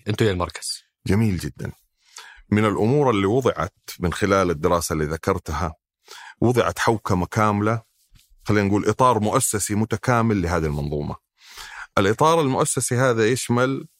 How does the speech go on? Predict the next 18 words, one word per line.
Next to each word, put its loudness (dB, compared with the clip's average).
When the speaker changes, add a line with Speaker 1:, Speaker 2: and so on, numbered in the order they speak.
Speaker 2:
واضع 4
سياسات 0
ومستهدفات، 0
وهو 2
وزارة 0
البيئة 0
والمياه 0
والزراعة. -4
يأتي 2
في 0
مرحلة 0
بعده 0
المنظم، 2
وهو 2
المركز 0
الوطني 0
لإدارة 0
النفايات، -2